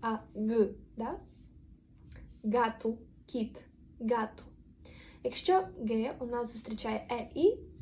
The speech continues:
це аналог української Ж, жилу, лід, да? Жилу.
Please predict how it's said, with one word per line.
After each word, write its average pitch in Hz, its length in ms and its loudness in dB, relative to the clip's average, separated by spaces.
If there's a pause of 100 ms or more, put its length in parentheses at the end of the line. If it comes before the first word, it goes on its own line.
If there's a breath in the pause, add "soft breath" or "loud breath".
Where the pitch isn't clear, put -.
(120)
це - 220 0
аналог 262 320 -2
української 226 540 -2 (100)
Ж, 202 280 0 (460)
жилу, 220 440 0 (600)
лід, 202 300 0 (240)
да? 240 160 -8 (440 loud breath)
Жилу. 226 800 -2